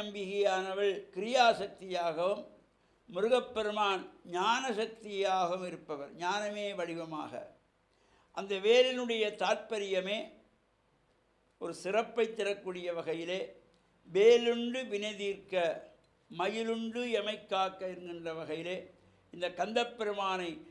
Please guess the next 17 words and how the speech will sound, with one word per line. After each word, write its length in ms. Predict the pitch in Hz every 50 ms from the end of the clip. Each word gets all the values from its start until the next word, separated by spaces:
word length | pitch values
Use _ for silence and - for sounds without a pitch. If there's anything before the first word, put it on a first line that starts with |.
| - - -
இந்த 140 | - 170 170 165 180
ஆடி 160 | 208 220 240 233 226
மாதத்து 500 | 220 214 208 208 202 196 196 - - 190 180 180 -
கிருத்திகையிலே 640 | 196 185 185 - 247 247 220 226 214 208 208 202 196 196 190 190
நாமும் 380 | 190 196 208 208 196 185 185 180 - - - -
விரதமிருந்து 680 | 165 170 196 214 226 226 214 202 190 196 190 185 185 185 180 180 180
பிரார்த்தனை 460 | 185 180 190 208 208 - 226 208 202 175 156
செய்து 240 | 185 185 180 180 180 175 175
வழிபாடு 440 | 175 185 202 202 214 202 190 185 185 180 180
செய்து 300 | 175 170 170 170 170 170 170 170 - - - _ _ _ _ - 185
உற்சவங்களிலும் 800 | 180 180 208 240 240 226 220 214 208 202 202 190 185 185 180 170 175
கலந்து 360 | 170 170 175 175 175 180 196 196 - - - - - _ _ _ _ _ _ - - 190
இறை 180 | 214 240 247 247 240 220
அருளையெல்லாம் 760 | 214 208 214 220 214 214 208 196 196 196 208 220 233 233 226 - -
பூரணமாக 840 | 180 220 240 247 233 233 226 220 208 202 196 190 190 185 160 175 170 175 -
பெற்று 320 | 170 160 160 - - 180 175 - - - - - - - - - - - - - - - - - - - - 170
மண்ணில் 420 | 196 220 233 247 247 247 247 254